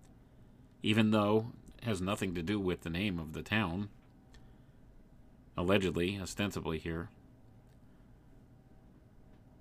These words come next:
But I dig-, I digress on that point. Let's get back to this. The whole point here is eugenics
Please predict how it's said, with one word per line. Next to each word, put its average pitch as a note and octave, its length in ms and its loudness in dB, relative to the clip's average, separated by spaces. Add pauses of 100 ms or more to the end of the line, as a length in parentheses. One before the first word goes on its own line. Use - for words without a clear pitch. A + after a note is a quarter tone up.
(120)
But A2+ 140 8
I B2+ 160 12
dig-, A#2 340 8
I C3 160 6
digress G2+ 480 4
on F2 140 0
that E2 220 -2
point. F2 400 -2 (200)
Let's G2 220 -4
get - 260 -2
back F2+ 320 -4 (260)
to G#2+ 220 2
this. E2 320 -4 (520)
The A2 100 8
whole C#3 200 8
point C3 320 6
here G2+ 260 4
is F#2 480 0 (2750)
eugenics A#2+ 880 8